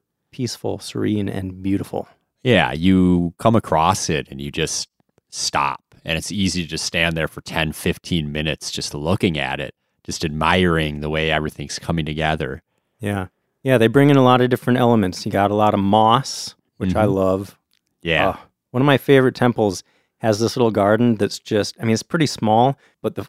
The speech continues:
Speaker 1: ground is just completely covered in moss. Like, you can't walk on it or anything, so it's perfectly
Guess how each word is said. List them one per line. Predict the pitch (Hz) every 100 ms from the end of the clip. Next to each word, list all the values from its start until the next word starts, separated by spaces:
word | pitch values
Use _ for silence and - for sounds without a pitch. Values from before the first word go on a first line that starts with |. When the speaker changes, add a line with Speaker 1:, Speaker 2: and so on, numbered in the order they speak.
| _
Speaker 1:
ground | - 113 123 135
is | 123
just | 120 -
completely | - 107 - - 143 170 170 151
covered | - - 131 131 127 123 _ _ _ _
in | 113 98
moss. | 98 101 92 - - - - _ _ _ _ _
Like, | 107 -
you |
can't | 131 127
walk | 117 117 107
on | 113
it | 107
or | 101
anything, | 104 101 - 95
so | -
it's | 90
perfectly | - 107 107 - - 101 98